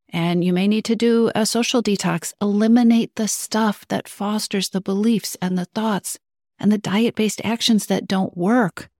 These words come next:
and that don't feel good and that keep those deprivation thoughts looping in your brain. Roger Bannister didn't believe the rule that a four-minute mile was impossible.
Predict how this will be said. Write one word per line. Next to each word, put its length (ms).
and 180
that 120
don't 220
feel 420
good 340
and 180
that 160
keep 480
those 380
deprivation 960
thoughts 540
looping 500
in 320
your 220
brain. 540
Roger 340
Bannister 480
didn't 340
believe 320
the 100
rule 640
that 120
a 60
four-minute 480
mile 280
was 180
impossible. 680